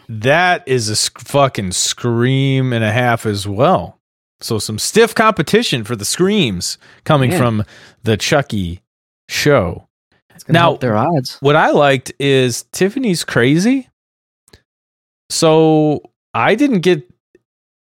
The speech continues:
Speaker 1: they don't really make it clear to us that Nika's like, "Yeah, I really do kinda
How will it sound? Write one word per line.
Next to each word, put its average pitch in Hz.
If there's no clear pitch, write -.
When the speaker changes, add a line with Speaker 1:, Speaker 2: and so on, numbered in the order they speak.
Speaker 1:
they 160
don't 240
really 185
make 143
it 131
clear 180
to 160
us 117
that 113
Nika's 131
like, 107
"Yeah, 143
I 135
really 139
do 151
kinda 110